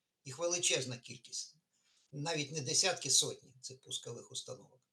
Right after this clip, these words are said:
Ну, от. Переобладнати ракету, ну, деякий час піде, але це час місяці.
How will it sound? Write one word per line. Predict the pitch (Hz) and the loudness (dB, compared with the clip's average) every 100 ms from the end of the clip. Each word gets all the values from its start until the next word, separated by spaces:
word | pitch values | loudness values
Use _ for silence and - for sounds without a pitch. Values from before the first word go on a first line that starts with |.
| _ _ _ _ _ _ | _ _ _ _ _ _
Ну, | 123 104 | -14 -12
от. | 95 - 131 127 | -12 -8 -8 0
Переобладнати | 196 208 190 214 208 214 214 | 2 2 2 0 0 0 2
ракету, | 202 196 226 175 165 | 0 2 0 0 -2
ну, | 180 208 190 165 156 151 | -2 0 2 2 0 0
деякий | 120 202 185 147 131 | 2 4 4 0 0
час | - 156 - | 2 4 2
піде, | - 131 113 - | 2 -6 -6 -4
але | 135 139 | -2 2
це | 135 160 | 2 4
час | 131 160 - | 4 2 2
місяці. | 156 151 - - - 196 | 2 2 2 2 0 -2